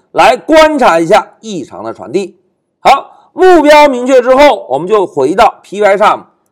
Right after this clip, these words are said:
老师啊，首先使用 define 来定一个 demo一这个函数，然后使用 return 关键字把用户输入的整数做个返回。老师写一下：输入整数冒号。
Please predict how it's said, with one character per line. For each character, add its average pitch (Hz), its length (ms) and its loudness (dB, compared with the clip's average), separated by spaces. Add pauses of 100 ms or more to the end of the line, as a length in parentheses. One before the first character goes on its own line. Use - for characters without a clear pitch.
老 160 160 0
师 240 80 2
啊， 269 340 0
首 196 260 0
先 294 240 0
使 202 140 -8
用 160 180 -4
define 165 560 -2
来 143 200 0
定 220 240 -10
一 175 40 -8
个 160 280 -4
demo 247 420 2
一 226 260 -12
这 190 140 -4
个 117 100 -8
函 107 200 -16
数， 196 300 -2 (200)
然 202 160 0
后 320 240 4
使 196 120 -4
用 247 180 -6
return 190 500 -4
关 220 160 -2
键 254 140 -4
字 262 280 -2 (180)
把 175 460 2
用 254 320 -2
户 214 240 0
输 214 160 -10
入 233 100 -6
的 185 140 0
整 117 320 -8
数 208 320 -6
做 156 200 -4
个 110 100 -8
返 85 180 -14
回。 143 420 -4 (200)
老 143 160 0
师 220 80 -2
写 175 160 -2
一 135 40 -6
下： 170 280 0
输 240 560 -10
入 196 420 -4
整 101 360 -8
数 240 420 -6
冒 202 180 0
号。 - 80 0